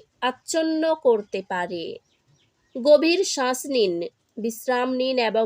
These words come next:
মনে রাখুন, সব কিছু উন্নতি করবে। সম্পর্কগুলি আপনার স্থিতিশীল দৃষ্টিভঙ্গি এবং চ্যালেঞ্জগুলির মধ্যে কাজ করার ইচ্ছা থেকে উপকৃত হবে। শিক্ষা মনোযোগ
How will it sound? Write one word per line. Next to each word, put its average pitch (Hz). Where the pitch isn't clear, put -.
মনে 226
রাখুন, 294
সব 233
কিছু 233
উন্নতি 262
করবে। 190
সম্পর্কগুলি 330
আপনার 226
স্থিতিশীল 330
দৃষ্টিভঙ্গি 302
এবং 247
চ্যালেঞ্জগুলির 294
মধ্যে 240
কাজ 240
করার 277
ইচ্ছা 254
থেকে 214
উপকৃত 262
হবে। 196
শিক্ষা 339
মনোযোগ 277